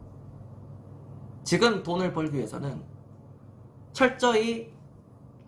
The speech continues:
그동안 노력했었던 사람들, 준비가 되어 있는 사람들, 그걸 행동으로, 액션으로 들어가신 분들이 다 누릴 수 있는 그런 장입니다. 강세장은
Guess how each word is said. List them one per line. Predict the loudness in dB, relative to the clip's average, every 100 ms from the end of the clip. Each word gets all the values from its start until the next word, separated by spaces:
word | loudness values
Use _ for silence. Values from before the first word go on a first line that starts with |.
| -20 -20 -16
그동안 | -6 0 4 4
노력했었던 | 2 2 2 -2 -2 -4 -4 -6
사람들, | -6 -6 -6 -8 -10 -12 -14 -18 -18 -18 -20 -20 -18 -18 -16 0
준비가 | 2 4 4 4 2 0
되어 | 4 6 6
있는 | 4 0 -2
사람들, | -2 -2 -4 -8 -6
그걸 | -2 0 0 -4 -16 -18 -6
행동으로, | -2 0 0 2 2 2 0 -2 -6 -2
액션으로 | -2 0 -2 0 -2 -4
들어가신 | -2 0 0 -2 -2 -4
분들이 | -6 -6 -2 -2 -4 -8 -16 -18 -18 -18 -18 2
다 | 4 4
누릴 | 2 4 2
수 | 0
있는 | -4 -2 0 0 0 -6 -12 -14 -14 -12 -6
그런 | 0 0 0 -6 -14 -20 -20 -20 -20 -20 -20 -18 -10
장입니다. | -4 -2 -2 -6 -8 -10 -12 -6
강세장은 | -4 -2 2 2 2 2 0